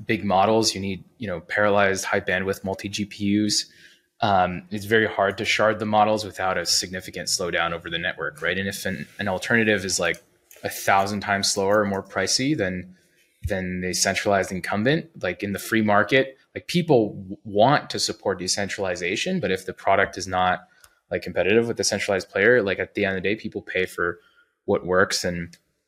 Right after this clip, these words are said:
has the right cost benefit analysis. But, um, I think that, you know, there's gonna, there's gonna have to be sort of algorithmic breakthroughs, but you can imagine where people, instead of having just a gaming P C, they have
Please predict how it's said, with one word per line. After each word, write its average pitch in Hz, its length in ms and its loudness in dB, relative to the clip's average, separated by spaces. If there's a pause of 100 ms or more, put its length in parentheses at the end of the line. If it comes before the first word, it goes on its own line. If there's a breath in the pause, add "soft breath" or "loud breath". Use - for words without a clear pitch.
(180)
has 101 140 -4
the 95 80 0
right 92 160 2
cost - 300 0
benefit 92 340 -4
analysis. 90 680 2
But, 92 400 0 (520 loud breath)
um, 87 520 0 (220)
I 104 80 0
think 123 260 0
that, 101 360 4
you 113 80 -4
know, 87 100 -4
there's 107 160 -4
gonna, 127 320 4 (280)
there's 123 200 -2
gonna 131 120 2
have 117 200 2
to 110 80 -6
be 92 300 -6
sort - 200 -2
of 90 60 -6
algorithmic 92 520 -2
breakthroughs, 92 480 -6
but 113 120 -2
you 135 80 -2
can 160 100 0
imagine 139 480 4
where 117 100 0
people, 107 300 -6
instead 98 220 -2
of 95 100 -4
having 101 220 -2
just 98 180 -6
a 90 100 -8 (680 soft breath)
gaming 123 300 2
P 104 180 -6
C, 95 260 -2
they 92 80 -4
have 90 420 -2